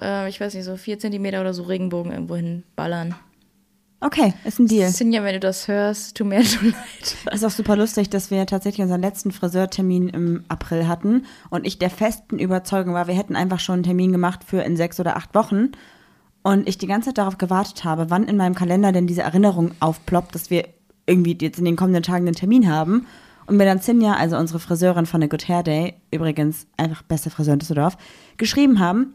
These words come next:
Speaker 1: Friseurin.
Speaker 2: Friseurin geschrieben hat, hey, kurze Sache so.
Speaker 1: Alle anderen sind auch super.
Speaker 2: Ja, aber Sinja und ihr Team sind einfach
Speaker 1: Unschlagbar.
Speaker 2: grandios.
Speaker 1: Ja.
Speaker 2: Auf jeden Fall haben sie mir geschrieben,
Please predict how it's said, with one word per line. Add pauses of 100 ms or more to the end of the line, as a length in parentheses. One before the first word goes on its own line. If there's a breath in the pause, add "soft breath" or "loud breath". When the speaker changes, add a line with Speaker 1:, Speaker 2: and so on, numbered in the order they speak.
Speaker 1:
Friseurin.
Speaker 2:
Friseurin
geschrieben
hat, (720 soft breath)
hey, (1300)
kurze
Sache
so.
Speaker 1:
Alle
anderen
sind
auch
super. (140)
Speaker 2:
Ja, (500)
aber (260)
Sinja
und
ihr
Team
sind
einfach (640)
Speaker 1:
Unschlagbar. (140)
Speaker 2:
grandios. (160)
Speaker 1:
Ja.
Speaker 2:
Auf
jeden
Fall
haben
sie
mir
geschrieben,